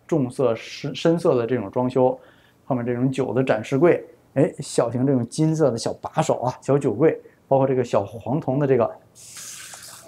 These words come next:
洗杯子、洗手、洗碗的这个小池子，真的很漂亮，很有那个年代的感觉。而且它这个小酒吧，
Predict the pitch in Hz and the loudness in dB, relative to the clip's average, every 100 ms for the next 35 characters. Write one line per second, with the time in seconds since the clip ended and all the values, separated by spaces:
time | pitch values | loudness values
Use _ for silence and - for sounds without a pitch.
0 | - - - _ - - _ - 127 131 | -18 -18 -20 _ -20 -20 _ -4 4 6
1 | 143 131 - - - - 143 143 135 - | 8 6 4 -10 -12 0 4 4 4 -2
2 | 127 117 107 123 120 92 95 113 113 - | 0 0 0 -2 -2 -4 -4 -2 -2 -4
3 | _ - - - 214 240 - 110 143 110 | _ -14 -14 -2 4 4 4 0 2 0
4 | 92 185 170 143 117 139 123 - 107 110 | 2 2 2 2 2 4 4 0 -4 0
5 | 160 147 165 185 143 143 151 175 110 139 | 2 4 4 2 0 2 2 2 0 0
6 | 165 | 0